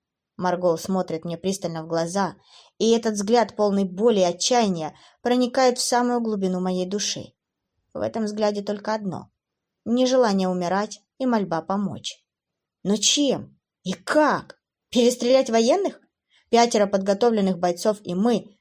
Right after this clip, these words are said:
два сапога пара – Биба и Боба. Военные окружают самку и начинают постепенно сужать кольцо. Аня не отрывает от меня взгляд.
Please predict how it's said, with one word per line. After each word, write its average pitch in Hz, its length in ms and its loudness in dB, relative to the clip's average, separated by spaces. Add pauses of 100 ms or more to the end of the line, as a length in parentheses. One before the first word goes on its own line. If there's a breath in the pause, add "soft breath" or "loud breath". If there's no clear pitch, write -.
два 233 240 4
сапога 202 420 0
пара – 170 400 -4 (140)
Биба 208 460 2
и 185 60 4
Боба. 185 500 -2 (840)
Военные 196 500 2
окружают 180 460 -2
самку 220 520 -2 (100)
и 214 100 0
начинают 226 480 2
постепенно 202 640 -2
сужать 165 420 -6
кольцо. 196 500 -8 (520)
Аня 202 300 0
не 202 220 -2
отрывает 202 460 -2
от 160 100 -14
меня 180 200 -4
взгляд. 190 420 -6